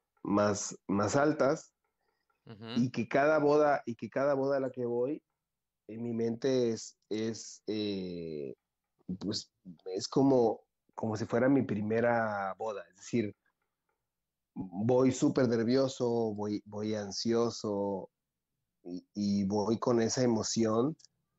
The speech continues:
Speaker 1: ya no de buscar la foto fearless,
Speaker 2: Ujú.
Speaker 1: sino de buscar, sino de buscar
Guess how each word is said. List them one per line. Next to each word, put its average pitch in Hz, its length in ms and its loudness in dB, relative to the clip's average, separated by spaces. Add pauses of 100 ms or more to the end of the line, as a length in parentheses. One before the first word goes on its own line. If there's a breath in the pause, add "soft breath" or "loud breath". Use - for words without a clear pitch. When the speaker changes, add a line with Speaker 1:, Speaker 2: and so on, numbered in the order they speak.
(140)
Speaker 1:
ya 131 300 2
no 165 140 4
de 175 80 4
buscar 135 320 2
la 143 120 4
foto 123 260 -4
fearless, 160 560 -2 (380)
Speaker 2:
Ujú. 117 440 -12
Speaker 1:
sino 120 500 0
de 113 120 0
buscar, 127 640 -2
sino 117 520 -2
de 117 100 0
buscar 123 540 -4